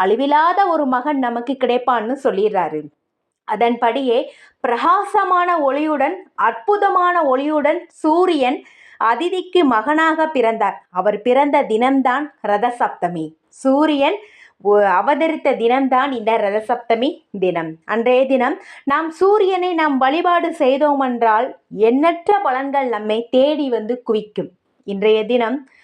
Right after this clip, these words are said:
பல பல தர்மங்கள் செய்வது நமக்கு அதீத புண்ணியத்தை கொடுக்கும். அதே போல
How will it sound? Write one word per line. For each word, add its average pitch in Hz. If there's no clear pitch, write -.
பல 277
பல 311
தர்மங்கள் 320
செய்வது 269
நமக்கு 233
அதீத 262
புண்ணியத்தை 277
கொடுக்கும். 180
அதே 214
போல 226